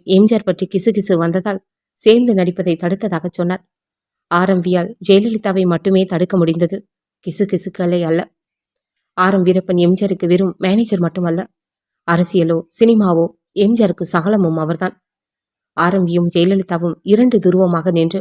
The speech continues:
பரஸ்பரம் மோதிக்கொண்டு இருந்த காலங்களிலும் இருவரையும் கூப்பிட்டு எம் ஜி ஆர் சமாதானம் பேசியதே இல்லை. அதை தன்னால் செய்ய முடியாது என்பது எம் ஜி ஆருக்கு நன்றாகவே தெரிந்தது.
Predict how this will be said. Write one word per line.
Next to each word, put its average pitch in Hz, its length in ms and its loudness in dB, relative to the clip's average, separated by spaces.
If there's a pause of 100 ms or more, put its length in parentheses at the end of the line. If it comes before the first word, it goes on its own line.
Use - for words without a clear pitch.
(120)
பரஸ்பரம் 175 500 -6
மோதிக்கொண்டு 170 480 -4 (360)
இருந்த 208 320 4
காலங்களிலும் 170 640 -2 (500)
இருவரையும் 190 520 0
கூப்பிட்டு 185 420 -4
எம் 165 140 0
ஜி 180 140 -6
ஆர் 165 140 -8
சமாதானம் 180 480 -2
பேசியதே 170 460 -2
இல்லை. 170 220 -4 (720)
அதை 180 200 2
தன்னால் 165 300 -4
செய்ய 180 280 0
முடியாது 175 340 0
என்பது 160 300 -2
எம் 160 160 -2
ஜி 185 120 -4
ஆருக்கு 170 260 -4 (140)
நன்றாகவே 185 540 -2
தெரிந்தது. 170 420 -4